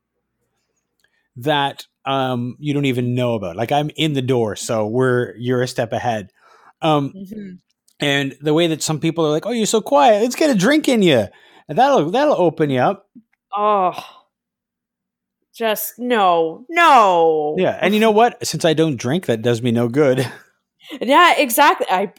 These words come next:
Speaker 2: I, do you have yet? Okay. Creative question.
Speaker 1: Yes.
Speaker 2: Do you have really good comebacks for when people say, "Let's get a drink in you"? Do, what's the usual thing besides saying, "Oh, no, thank you, I don't drink"? Have you ever had a really good quip for that?
Speaker 1: Nope. Nope.
Speaker 2: Odd.
Speaker 1: I always just say, "I'm sorry, I don't drink."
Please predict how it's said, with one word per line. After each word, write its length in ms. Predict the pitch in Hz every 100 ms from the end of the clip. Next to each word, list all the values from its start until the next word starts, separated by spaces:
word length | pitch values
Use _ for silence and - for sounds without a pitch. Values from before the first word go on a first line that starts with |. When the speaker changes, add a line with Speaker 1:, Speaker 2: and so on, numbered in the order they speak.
| -
Speaker 2:
I, 80 | 202 190
do 120 | 233
you 20 |
have 160 | 254 339
yet? 260 | 427 349 -
Okay. 400 | 240 233 156 - _
Creative 380 | - 277 269 262
question. 480 | 214 180 - 190 226 - - 185
Speaker 1:
Yes. 340 | 165 - - _ _ _ -
Speaker 2:
Do 80 | 285
you 100 | 349
have 220 | 349 233
really 260 | 240 254
good 180 | 233 226
comebacks 500 | - 208 202 208 214 -
for 100 | 202
when 200 | 190 180
people 340 | - 180 185
say, 320 | 185 180 175
"Let's 200 | 180 185
get 180 | - 185
a 20 |
drink 320 | 170 165 175
in 140 | 196 190
you"? 180 | 196 196
Do, 180 | 220 -
what's 260 | 226 330
the 120 | - 349
usual 520 | 262 277 240 262 233
thing 220 | 214 180
besides 400 | 240 - 302 311
saying, 220 | 285 247 -
"Oh, 140 | 226
no, 200 | 220 214
thank 280 | 202 196 180
you, 140 | 180
I 100 | 165
don't 240 | 175 180 175
drink"? 220 | 165 110
Have 180 | 233 302
you 140 | 381
ever 260 | 247 277 285
had 220 | 269 247
a 40 |
really 380 | 208 196 208 208
good 300 | 190 190 175
quip 240 | - 175 -
for 80 | 202
that? 300 | 196 196 208 _
Speaker 1:
Nope. 220 | 170 202 - _ - _ _ _ _
Nope. 160 | 160 180
Speaker 2:
Odd. 140 | 156
Speaker 1:
I 180 | 160 175
always 300 | 180 185 156
just 160 | 170 -
say, 160 | 165
"I'm 80 | 139
sorry, 260 | 139 147 139
I 60 |
don't 140 | 135 120
drink." 280 | 131 101